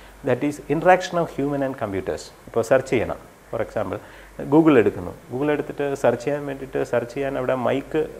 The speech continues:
uh, text type ചെയ്യാനുള്ള option available ആണ്, Search bar ഉണ്ട്.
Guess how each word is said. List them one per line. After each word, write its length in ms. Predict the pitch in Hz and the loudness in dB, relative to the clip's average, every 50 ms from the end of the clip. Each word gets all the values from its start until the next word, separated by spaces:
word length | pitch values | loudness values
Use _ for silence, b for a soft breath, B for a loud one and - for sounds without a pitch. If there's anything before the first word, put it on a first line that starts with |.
| - 127 | -6 -6
uh, 40 | 123 117 - | -2 2 2
text 360 | 123 - - - - 170 - | 0 0 0 -4 -2 -2 0
type 200 | 127 127 127 127 | 0 0 0 0
ചെയ്യാനുള്ള 360 | 143 135 131 131 127 123 123 123 | 0 0 0 0 0 0 2 2
option 340 | 117 113 - - - 135 | 2 2 0 -4 -6 -4
available 440 | 131 127 127 127 123 123 127 127 123 | -4 -2 -2 -2 -2 -2 -2 0 0
ആണ്, 200 | 120 120 120 123 - - - - | 0 0 -2 -4 -8 -10 -4 0
Search 240 | 113 110 - - - | 0 0 0 -2 0
bar 180 | 117 120 123 120 | 2 2 2 2
ഉണ്ട്. 240 | 120 117 110 - | 0 -4 -4 -6